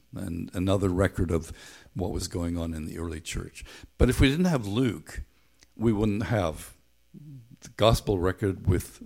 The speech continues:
some of the details that he brings uniquely about Jesus' life.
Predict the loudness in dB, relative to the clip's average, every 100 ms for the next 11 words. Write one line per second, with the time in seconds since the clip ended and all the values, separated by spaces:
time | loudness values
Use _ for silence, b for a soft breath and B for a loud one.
0 | -14 -2 6 6 6 2 2 0 0 0
1 | 0 0 -2 0 2 4 4 -2 -4 -8
2 | -4 0 2 0 -2 -2 0 -2 -4 -4
3 | -4 -6 -8 -8 -8